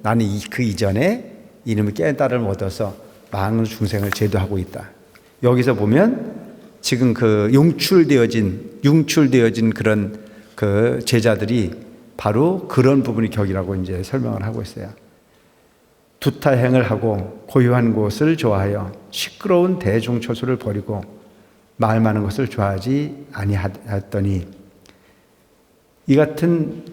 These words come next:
모든 이들은, 모든 아들은 나의 도법을 배워 익혀 주야로 정진하여 불도를 구하기 위하여 사바세계 아래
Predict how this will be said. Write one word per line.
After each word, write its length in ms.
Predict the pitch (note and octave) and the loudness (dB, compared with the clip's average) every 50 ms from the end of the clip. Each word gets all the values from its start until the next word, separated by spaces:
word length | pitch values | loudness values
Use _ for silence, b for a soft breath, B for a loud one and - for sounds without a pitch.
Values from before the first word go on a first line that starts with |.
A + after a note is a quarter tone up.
| - - | -14 -6
모든 540 | - C3+ A2+ A2+ A#2 B2+ A#2+ A#2+ C#3+ C3+ C3 | -2 2 4 4 4 4 4 4 4 4 4
이들은, 420 | A#2 G#2 F#2+ A2+ G#2+ G#2 G2 F#2 F#2+ - - - - | 2 0 -2 -2 -2 -2 -2 -4 -4 -8 -12 -6 0
모든 500 | A#2 A#2+ B2+ A#2 B2+ A#2+ A#2+ A#2 - - | 2 2 2 2 2 0 0 -2 -4 -6
아들은 560 | A2+ G#2+ G2 - A2 A#2+ G#2+ F#2 F2 - - - | -6 -6 -6 -2 -2 0 0 0 -2 -4 -6 -4
나의 440 | A2+ G#2+ G#2+ A#2+ C3+ D3+ D3+ - - | 0 2 2 4 2 2 0 -2 -4
도법을 460 | - B2 A2 A#2 A#2+ A2+ A#2 A2+ A2+ | -2 -2 0 2 4 4 4 2 2
배워 260 | G#2+ G#2+ G#2 G#2 G2 | 0 0 0 2 0
익혀 380 | G2 F#2+ F#2 - - G2+ F#2 F2+ F#2 - - - - _ _ - | 0 -2 -4 -4 -4 -4 -4 -4 -8 -12 -20 -20 -20 _ _ -8
주야로 420 | - - B2 A#2+ B2 B2 B2+ B2+ | 0 2 2 4 4 4 2 2
정진하여 880 | B2+ A2+ G#2 G2 F#2+ G2+ F#2 F#2 F#2 G#2 B2 D3 E3 F3+ - - - - - - - - - A2+ | 0 0 -2 -2 0 -2 -2 0 0 2 2 0 0 -2 -8 -14 -18 -20 -20 -20 -18 -8 -2 -2
불도를 500 | A2 G#2 G#2+ - A2 G#2+ G#2 G2+ G#2 - | -2 -2 0 -2 -2 -2 -2 -2 -4 -6
구하기 400 | - G#2+ G2 F#2+ G2 G2 G2+ G2+ | -4 -4 -2 -2 -2 -2 -2 -2
위하여 460 | G2+ G2 F#2 F#2 F#2 G2 G2+ F#2 F2+ F2+ - - - - _ _ _ _ _ _ _ | -2 -2 -2 -2 -2 -2 -2 -4 -6 -8 -14 -20 -20 -20 _ _ _ _ _ _ _
사바세계 800 | - - - D3+ D3 D3+ C#3 D3+ - C3 A#2 A2+ A#2+ A#2+ A#2+ - | -12 -4 -2 0 2 0 0 0 -2 -2 0 0 0 0 0 0
아래 560 | - G2+ G#2 A2 B2 C3+ D3 D3 - - | -2 -2 0 2 2 2 0 -2 -6 -10